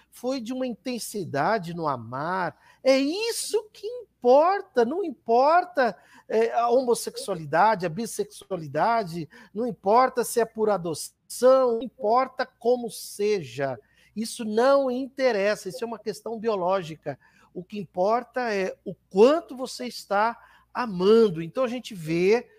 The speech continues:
lógico que a gente acaba observando, né, alguns, alguns aí defensores de famílias tradicionais e tal e tudo mais,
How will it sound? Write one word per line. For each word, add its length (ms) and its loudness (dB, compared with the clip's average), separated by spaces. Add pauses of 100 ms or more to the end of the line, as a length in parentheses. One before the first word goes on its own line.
(160)
lógico 300 4
que 60 -4
a 20 -4
gente 140 -8
acaba 360 2
observando, 960 -2
né, 200 -2 (380)
alguns, 840 -2 (260)
alguns 480 -4
aí 160 2
defensores 880 0
de 100 -10
famílias 640 -4
tradicionais 1500 -4
e 60 -16 (100)
tal 260 0
e 80 -10
tudo 240 -10
mais, 380 -6